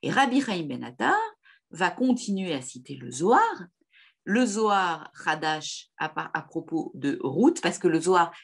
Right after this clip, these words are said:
cite, hein, des livres de, du Tanakh, pas tous, mais un certain nombre,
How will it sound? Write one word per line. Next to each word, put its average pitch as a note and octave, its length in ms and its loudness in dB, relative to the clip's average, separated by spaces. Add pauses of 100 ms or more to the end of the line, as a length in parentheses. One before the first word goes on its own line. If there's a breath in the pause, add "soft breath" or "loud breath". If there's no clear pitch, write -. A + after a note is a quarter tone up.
cite, - 520 -4 (420)
hein, D#3+ 260 -2
des D3+ 160 -4
livres E3+ 500 4 (100)
de, C3+ 360 2
du - 200 -12
Tanakh, D3 400 2 (240)
pas G3+ 120 4
tous, G#3 540 -4 (100)
mais C#3 120 -4
un C#3+ 80 -8
certain - 340 -6
nombre, F#4 320 -2